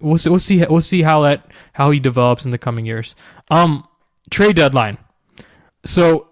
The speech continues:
it seems from your reporting, along with Kel Iko of The Athletic, that the Rockets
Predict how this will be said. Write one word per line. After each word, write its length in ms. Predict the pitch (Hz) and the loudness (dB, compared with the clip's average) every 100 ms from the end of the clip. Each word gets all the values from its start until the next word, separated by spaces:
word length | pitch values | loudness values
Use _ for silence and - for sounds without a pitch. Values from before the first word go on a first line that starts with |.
| - | -4
it 160 | 170 | -2
seems 480 | - - 208 262 240 | -2 0 2 2 0
from 180 | 226 208 | -2 2
your 120 | 190 | 2
reporting, 520 | 190 - 156 143 135 | 2 0 0 2 0
along 320 | 139 135 143 147 | 0 0 2 2
with 140 | 143 | 0
Kel 180 | - 147 | 0 0
Iko 280 | 143 143 139 | 0 0 0
of 60 | |
The 80 | 131 | 0
Athletic, 440 | 123 123 120 117 | -2 0 0 0
that 160 | - 127 | -2 -2
the 80 | 139 | 0
Rockets 680 | 131 139 165 180 175 - | 2 2 0 -2 -4 -8